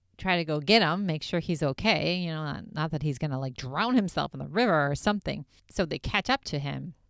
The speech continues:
And Aaron says that he took off because he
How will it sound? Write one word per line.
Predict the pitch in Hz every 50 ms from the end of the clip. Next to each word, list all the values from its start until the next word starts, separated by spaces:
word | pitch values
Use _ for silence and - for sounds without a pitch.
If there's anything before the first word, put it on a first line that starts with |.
| _ _ _ _ _
And | - 196 190 170 160 151 151 147 - _ - _ _ - - -
Aaron | 190 190 190 190 175 160
says | - - 269 262 233 170 151 151 147 -
that | 160 - - -
he | - - - 208 190 170 160 160 151 143 135 - - _ _ _ _ _ _ -
took | - 196 170 -
off | 180 214 240 185 151 143 - - -
because | 160 - - 170 151 - -
he | - 156 139 156 175